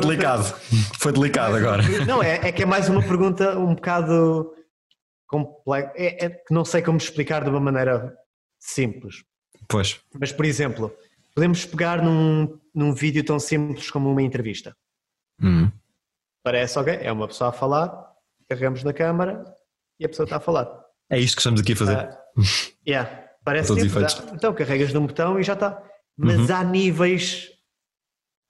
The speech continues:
Speaker 1: para ter uma boa imagem para uma entrevista. Mas, por exemplo, vamos meter a câmara, temos que meter a câmara num tripé.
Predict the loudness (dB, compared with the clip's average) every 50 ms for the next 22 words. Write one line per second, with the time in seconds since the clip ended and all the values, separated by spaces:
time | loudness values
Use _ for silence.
0 | _ _ _ _ _ -4 -4 -2 0 0 2 2 2 4 2 2 0 0 0 2
1 | 2 4 4 2 2 0 0 0 0 0 0 -2 -2 -2 -2 -2 0 0 0 0
2 | 0 0 -2 0 -2 -4 -6 -12 -14 -16 -20 _ _ _ _ _ _ _ _ _
3 | _ _ -6 -4 -2 -2 0 0 0 -2 -4 -6 -12 -18 -20 _ _ _ _ _
4 | _ _ _ -2 0 0 0 0 0 0 0 2 0 0 0 0 0 0 2 2
5 | 2 2 2 0 0 -2 -2 -4 -6 -2 2 2 2 2 0 -2 0 2 2 2
6 | 2 0 -2 -4 -4 -4 -4 -4 -6 -10 -18